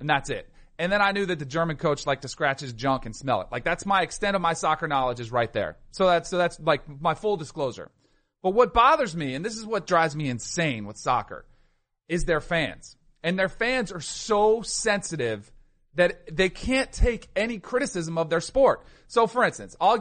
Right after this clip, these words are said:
I'll let you be the judge. So I sent a question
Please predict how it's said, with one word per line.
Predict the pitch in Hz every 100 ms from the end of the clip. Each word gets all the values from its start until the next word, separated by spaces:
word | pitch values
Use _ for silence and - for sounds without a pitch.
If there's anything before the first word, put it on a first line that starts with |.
| -
I'll | 185 208
let | 226 220
you | 220 277
be | 262 254
the |
judge. | 196 185 143 98 - - - - - -
So | 202
I | 202
sent | 220 262 247
a |
question | - 151 117 117 104